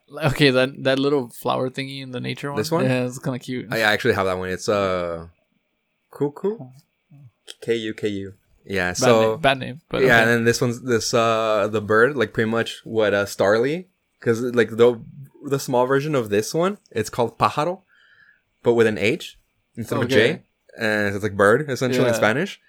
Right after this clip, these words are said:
Speaker 2: Uh, but it's like a little bird. And then the second evolution, which kind of, that one did, I was like, "Ah, like, come on, you guys could have done better." It's, uh, like S-, Starly, but with, like, an orange skin and, like, a leaf on its face. Yeah, it's,
Speaker 1: Okay.
Speaker 2: yeah, it's,
Speaker 1: Yeah.
Speaker 2: uh, so yeah, so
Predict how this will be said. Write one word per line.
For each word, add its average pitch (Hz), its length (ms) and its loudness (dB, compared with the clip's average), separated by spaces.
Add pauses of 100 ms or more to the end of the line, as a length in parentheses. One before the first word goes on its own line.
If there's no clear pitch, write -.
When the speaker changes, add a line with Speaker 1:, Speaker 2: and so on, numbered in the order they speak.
(360)
Speaker 2:
Uh, 101 380 0
but 110 140 2
it's - 100 -4
like 117 120 2
a 117 40 2
little 107 180 2
bird. 95 240 4
And 107 100 0
then 131 120 0
the 143 120 2
second 147 300 0
evolution, 107 760 -2
which 101 300 -2
kind 117 200 -2
of, 127 180 -4
that 107 120 0
one 117 160 0
did, 110 100 2
I 104 60 4
was 101 100 0
like, 87 140 -2
"Ah, 87 180 -2
like, 85 200 -6
come 107 120 -8
on, 87 140 -6
you 92 60 -8
guys 101 220 -8
could 101 100 -8
have 90 80 -4
done 92 140 -6
better." 85 300 -6 (440)
It's, 101 340 -4
uh, 98 420 0
like 95 200 -4
S-, - 100 -10 (280)
Starly, 113 640 0 (180)
but 107 100 -2
with, 104 140 0
like, 104 80 -2
an 107 80 -6
orange 104 380 -4
skin 123 500 -4
and, 107 120 -6
like, 101 180 -4
a 95 40 0
leaf 98 300 -4
on 104 140 -2
its 101 120 -10
face. 123 440 -2 (260)
Yeah, 113 280 2
it's, 123 120 2
Speaker 1:
Okay. 123 200 -6
Speaker 2:
yeah, 110 340 6
it's, 98 180 -2
Speaker 1:
Yeah. 117 80 2
Speaker 2:
uh, 98 400 0
so - 140 -2
yeah, 120 160 4
so 131 280 0